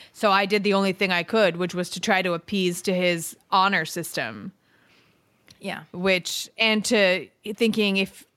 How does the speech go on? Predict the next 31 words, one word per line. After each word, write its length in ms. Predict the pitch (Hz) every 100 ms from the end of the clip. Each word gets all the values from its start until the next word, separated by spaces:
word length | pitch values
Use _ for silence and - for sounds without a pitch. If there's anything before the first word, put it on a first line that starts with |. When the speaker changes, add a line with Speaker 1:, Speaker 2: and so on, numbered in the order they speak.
| _ _
Speaker 1:
if 180 | 214 214
she 200 | - 226
pissed 300 | - 226 -
Claire 280 | - 233 254
off 220 | 190 165
enough, 260 | 175 165 165
Claire 260 | - 190 170
would 120 | 165
go 140 | 160
back 340 | 156 160 104 180
if 100 | 185
she 140 | 208
saw 280 | 190 220 190
that 100 | 175
he 140 | 180 175
was 80 |
Speaker 2:
Which 140 | 185 190
she 100 | 190
almost 160 | 185 190
Speaker 1:
potentially 160 | 160
Speaker 2:
did. 80 | -
Speaker 1:
happy. 480 | 175 170 - 110 - _
Speaker 2:
Yeah. 160 | 214 180 - _
Speaker 1:
Well, 100 | 349
yeah, 420 | 311 202 165 117 180
but 220 | 131 - _ _ _ _ _
was 280 | - 226 247
she 160 | - 320
gonna 160 | 302
go 140 | 302 302
back? 480 | 302 349 523 -